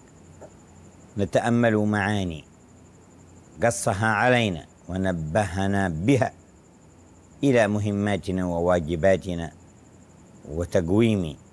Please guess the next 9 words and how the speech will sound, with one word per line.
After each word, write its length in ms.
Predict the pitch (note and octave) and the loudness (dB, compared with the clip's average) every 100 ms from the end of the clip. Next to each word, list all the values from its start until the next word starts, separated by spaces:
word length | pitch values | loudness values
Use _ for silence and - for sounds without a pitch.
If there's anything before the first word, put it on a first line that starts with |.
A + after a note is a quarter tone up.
| - - - - - - - - - | -20 -20 -20 -20 -20 -20 -20 -20 -6
وجهاتنا 920 | F2+ F#2+ F#2 F#2 A2 G#2 G2+ G2 G2 F#2 - _ - - - - - - - - | -2 0 0 2 2 2 -2 -2 -2 -4 -14 _ -20 -20 -20 -20 -20 -20 -20 -18
ونياتنا 1500 | D2 E2 F2 F2 E2 F2+ G2 F#2+ G2+ A#2+ A2 A#2+ A#2 A#2 A#2 - - - - - - - - | -10 -2 0 0 -2 -4 -2 0 2 2 2 0 0 -2 -4 -14 -20 -20 -20 -20 -20 -20 -6
ونظراتنا 1700 | F2 G2 E2+ - - F#2 F#2 F#2+ G#2 G2 G2 G2+ G2+ F#2 F#2 F2+ E2+ | 0 2 0 -4 -6 -4 -2 0 0 2 2 2 0 -2 -6 -6 -8
إلى 280 | E2 D#2+ D#2+ | -8 -8 -8
الأشياء. 640 | D#2+ F#2+ - - - - - - - - - - - - - - - - - - - - - - - - - - - - - - - - | -4 -6 -6 -14 -14 -14 -20 -20 -20 -20 -20 -20 -20 -20 -20 -20 -20 -20 -20 -20 -20 -20 -20 -20 -20 -20 -20 -20 -20 -20 -20 -20 -12 -2
يقول 340 | G2+ B2 D3 | 2 4 6
الحق 380 | D3 - D3+ D3 | 4 2 0 0
سبحانه 560 | D3 C#3 A2+ C#3+ D3 B2+ B2 | 0 0 0 2 4 4 2
وتعالى 480 | A2+ F#2+ F2+ D#2 | 2 0 0 -2